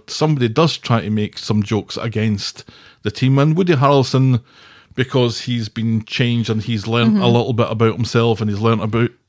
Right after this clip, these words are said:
Speaker 1: people and he's learned
Speaker 2: Mm-hmm.
Speaker 1: about the world thanks to this team, he very much puts them in their, in the right place.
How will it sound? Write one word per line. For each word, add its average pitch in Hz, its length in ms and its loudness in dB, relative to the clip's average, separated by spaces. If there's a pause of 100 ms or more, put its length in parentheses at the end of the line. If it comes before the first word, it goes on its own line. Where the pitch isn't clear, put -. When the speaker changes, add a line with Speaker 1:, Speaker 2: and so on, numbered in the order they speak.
(140)
Speaker 1:
people 113 400 0
and 110 140 2
he's 95 100 0
learned 107 120 6
Speaker 2:
Mm-hmm. 101 80 2
Speaker 1:
about 113 160 0
the 113 60 -4
world 117 240 2
thanks 123 380 -2
to 117 80 -6
this 110 180 -2
team, 104 360 0 (520)
he 120 340 -2 (340)
very 107 340 0
much - 440 -4
puts - 260 -4
them 101 160 0
in 101 160 2
their, 95 340 -4 (340)
in 110 140 2
the 98 100 0
right 95 280 -6
place. 104 420 -4